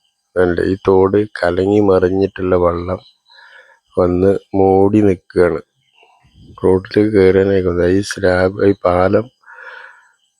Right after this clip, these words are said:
വെള്ളം തൊട്ടു തൊട്ടില്ലാറുണ്ട് അപ്പൊ പോണത്. അപ്പൊ ഉടനെ തന്നെ, തന്നെ മിക്കവാറും ഇത് മൂടും. നിന്ന് പെയ്യാണ് മഴ. മഴക്കാണെങ്കിൽ യാതൊരു കുറവുമില്ല.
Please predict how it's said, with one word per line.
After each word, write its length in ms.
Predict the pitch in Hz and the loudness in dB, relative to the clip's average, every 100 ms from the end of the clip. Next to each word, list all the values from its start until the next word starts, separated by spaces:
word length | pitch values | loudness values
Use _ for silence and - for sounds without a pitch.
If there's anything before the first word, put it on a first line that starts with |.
| _ _ - - 196 247 240 233 214 | _ _ -20 -12 -10 -8 -4 0 2
വെള്ളം 360 | 113 101 107 117 | 4 4 2 2
തൊട്ടു 340 | 110 98 - 123 | 0 0 -2 2
തൊട്ടില്ലാറുണ്ട് 640 | 123 104 104 101 98 95 | 0 2 2 2 0 -2
അപ്പൊ 180 | 95 92 | -2 0
പോണത്. 440 | 87 85 85 85 - - _ - _ _ _ _ _ _ | -2 -2 -4 -6 -10 -20 _ -20 _ _ _ _ _ _
അപ്പൊ 120 | 104 | -2
ഉടനെ 280 | 90 92 104 | 0 2 0
തന്നെ, 280 | 107 110 101 | 0 0 2
തന്നെ 260 | 101 104 113 | 2 2 2
മിക്കവാറും 440 | 113 107 107 104 107 | 2 0 0 2 2
ഇത് 120 | 107 | 0
മൂടും. 420 | 98 90 90 92 92 _ - | -4 -4 -2 -4 -8 _ -6
നിന്ന് 340 | 101 98 107 | -4 -2 -2
പെയ്യാണ് 480 | 110 101 95 98 92 | 0 0 0 -2 -2
മഴ. 200 | 90 85 87 - _ _ _ - - _ - _ _ - | -4 -6 -8 -14 _ _ _ -20 -20 _ -20 _ _ -10
മഴക്കാണെങ്കിൽ 800 | - 90 87 - - 107 107 107 | -2 0 0 -2 -2 0 2 2
യാതൊരു 420 | 110 101 95 95 98 | 4 4 4 2 2
കുറവുമില്ല. 640 | 92 85 85 90 85 _ | 0 0 -2 -6 -12 _